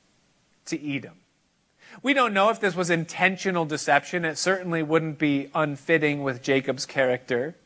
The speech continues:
<laughs> to be deceptive about what his plans actually are. Or maybe he did intend, in, in, in the integrity of his heart, to ultimately make it to Seir. We don't know what his intentions were. What we do know is that though Jacob,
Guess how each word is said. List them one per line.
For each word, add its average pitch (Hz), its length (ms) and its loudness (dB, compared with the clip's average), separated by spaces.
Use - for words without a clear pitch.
<laughs> - 400 -12
to 156 80 -6
be 143 300 -2
deceptive 147 600 -2
about 135 240 0
what 131 160 2
his 127 120 -4
plans 135 480 -2
actually 135 600 -4
are. 107 320 -8
Or 160 80 -14
maybe 240 240 0
he 269 100 0
did 233 240 2
intend, 208 800 -2
in, 180 260 0
in, 180 180 0
in 175 140 -4
the 175 80 2
integrity 180 640 0
of 160 140 2
his 156 160 -6
heart, 160 380 -2
to 175 260 0
ultimately 185 600 0
make 170 360 0
it 196 160 -4
to 156 100 -10
Seir. 147 380 -2
We 190 160 -2
don't 196 300 -2
know 165 320 0
what 143 340 0
his 151 140 -4
intentions 131 580 -8
were. 135 200 -6
What 160 240 -2
we 180 180 -4
do 214 260 -2
know 117 240 -10
is 175 80 -4
that 185 220 -2
though 254 200 2
Jacob, 190 720 0